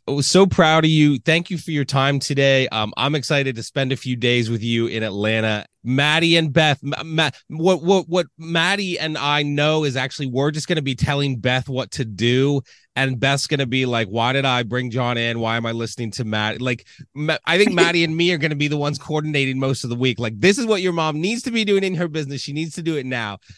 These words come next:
Speaker 1: Maddie's shaking her head. So, well,
Speaker 2: That's
Speaker 1: so
Speaker 2: right.
Speaker 1: proud of you and very impressed on what you're doing. Proud to call you a friend and, uh,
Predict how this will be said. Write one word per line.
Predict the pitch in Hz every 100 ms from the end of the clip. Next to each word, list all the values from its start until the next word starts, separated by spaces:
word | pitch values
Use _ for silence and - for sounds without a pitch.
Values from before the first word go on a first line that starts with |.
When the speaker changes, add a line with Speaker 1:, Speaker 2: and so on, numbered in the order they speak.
| _
Speaker 1:
Maddie's | 123 147 160 170
shaking | 160 143 139
her | 120 113
head. | 110 101 95
So, | - 113 - - _ -
well, | 156
Speaker 2:
That's | 160 -
Speaker 1:
so | 226
Speaker 2:
right. | 175 165
Speaker 1:
proud | 160 160
of | 151
you | 147 143 131 -
and | 139 135
very | 123 135 160 170 160
impressed | 131 - 120 113 -
on | 110 113 113
what | 131
you're | 123 123
doing. | 110 110 107
Proud | - 147 156
to | 147
call | 151 131
you | 123
a | 113
friend | - 113 110 107 -
and, |
uh, | 127